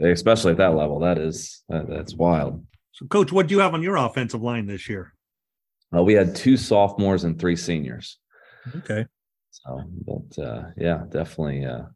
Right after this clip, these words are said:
Speaker 1: a, a pretty good group for sure.
Speaker 2: So you've got your, uh, the core graduating, but the, uh, basis for the next line played all
Speaker 1: Yeah.
Speaker 2: year, ready
Speaker 1: Yeah,
Speaker 2: to
Speaker 1: yeah.
Speaker 2: train the
Speaker 1: Yeah.
Speaker 2: next ones, huh?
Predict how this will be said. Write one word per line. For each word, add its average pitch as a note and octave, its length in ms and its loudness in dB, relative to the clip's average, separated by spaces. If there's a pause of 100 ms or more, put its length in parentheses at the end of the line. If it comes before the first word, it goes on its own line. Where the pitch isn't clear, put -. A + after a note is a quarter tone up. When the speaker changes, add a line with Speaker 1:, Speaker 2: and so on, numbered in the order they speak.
Speaker 1:
a, D2+ 220 -2
a D#2+ 40 0
pretty F2 240 0
good E2 200 -4
group E2+ 400 2
for D2 80 -12
sure. D#2 480 0 (800)
Speaker 2:
So B2 80 -12
you've G2+ 200 -10
got A#2 220 -2
your, A2 240 -2 (920)
uh, - 80 -10 (380)
the A2 80 -2
core F3 560 2 (160)
graduating, D#3+ 720 2
but C3+ 200 0
the, C3 200 2
uh, A#2 160 -2 (340)
basis C#3+ 420 0
for - 100 -10
the C3 120 -2
next C#3+ 300 0
line C#3+ 440 -4 (400)
played C#3 220 -2
all B2+ 80 6
Speaker 1:
Yeah. G2 160 4
Speaker 2:
year, D3 240 -6
ready C3 200 -2
Speaker 1:
Yeah, G2 180 6
Speaker 2:
to F#2 80 4
Speaker 1:
yeah. F#2 280 4
Speaker 2:
train D3 200 0
the C#3+ 80 4
Speaker 1:
Yeah. - 60 6
Speaker 2:
next - 220 0
ones, G#2 260 -6
huh? B2+ 180 -2